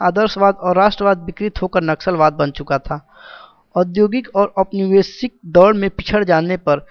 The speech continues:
विलियम ने विश्व रा-, राजनीति का जो दौर शुरू किया था, उसे पूरी तरह, उसे पूरा करने का काम हिटलर ने किया।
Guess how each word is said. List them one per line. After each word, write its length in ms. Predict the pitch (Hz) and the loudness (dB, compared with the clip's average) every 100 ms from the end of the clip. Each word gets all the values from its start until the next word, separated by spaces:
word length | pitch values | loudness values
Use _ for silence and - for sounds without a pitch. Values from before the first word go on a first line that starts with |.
| _ - | _ -4
विलियम 360 | 175 196 233 240 | 0 2 0 0
ने 140 | 226 | -2
विश्व 320 | 196 240 208 | -4 -4 0
रा-, 200 | 196 190 185 | 0 0 -2
राजनीति 600 | 175 190 185 175 - 226 | 2 2 0 -6 -6 -8
का 360 | 226 165 156 - - _ _ | 0 0 0 -4 -20 _ _
जो 120 | 180 180 | -2 2
दौर 220 | 190 226 | 2 2
शुरू 240 | - 196 | 0 -6
किया 260 | 190 180 165 | -4 -2 -2
था, 320 | - 147 147 _ 220 | -2 -4 -6 _ -10
उसे 200 | - 208 | -4 -4
पूरी 320 | - 196 226 | -2 -4 -2
तरह, 340 | 220 208 220 - _ _ _ _ _ _ _ - | -2 0 -2 -6 _ _ _ _ _ _ _ -12
उसे 200 | 196 233 | -2 -2
पूरा 320 | 233 196 226 | -2 0 2
करने 320 | 233 196 190 | 2 -2 -2
का 120 | 190 170 | 0 0
काम 260 | - 190 | 0 -2
हिटलर 340 | 165 170 - 190 | -4 -8 -4 -2
ने 140 | 170 | -4
किया। 320 | - 151 147 | -6 -8 -8